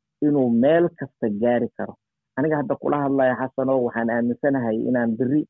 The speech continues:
haddii Soomaaliya ay maanta nabad ahaan lahayd, madaxweynenimo inaan u tartami karo, oo nu istaagi karo, oona k-, ku guuleysan karo. Laakiin ma-, maadaama ay jirto attitude-ka dadka ay qabaan,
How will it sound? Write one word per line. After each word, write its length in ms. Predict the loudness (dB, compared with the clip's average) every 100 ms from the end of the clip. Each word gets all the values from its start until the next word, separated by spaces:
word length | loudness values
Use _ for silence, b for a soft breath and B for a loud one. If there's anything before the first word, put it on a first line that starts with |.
| _ _ _ _ -6
haddii 400 | -2 4 6 4 4
Soomaaliya 580 | 2 2 2 2 2 2
ay 160 | 0
maanta 320 | -2 -2 -2
nabad 300 | -4 -2 -2
ahaan 320 | -2 -2 0 0
lahayd, 200 | 0 0
madaxweynenimo 720 | 0 0 0 2 2 2 2
inaan 260 | 2 -2 -4
u 40 |
tartami 400 | -8 -6 -6 -6 -8
karo, 160 | -8 -10 _ _
oo 100 | -2
nu 260 | 2 2 2
istaagi 380 | 2 2 4 2
karo, 280 | -2 -4 -4 _ _ _ _
oona 340 | 0 0 0 -2
k-, 180 | -6 -20 _ _ -4
ku 100 | -2
guuleysan 560 | 2 4 4 2 -2 -4
karo. 200 | -8 -10 _ _ _ _ _
Laakiin 520 | -4 -2 0 2 0 -2 -12 -6
ma-, 220 | -2 -2 -2
maadaama 500 | -2 2 2 2 0
ay 160 | 0 0
jirto 360 | 0 -6 -6 -6 -6
attitude-ka 720 | -6 -6 -8 -2 -2 -2 -6 -4
dadka 240 | -8 -12 -6
ay 120 | -6 -4 -6
qabaan, 340 | -2 -2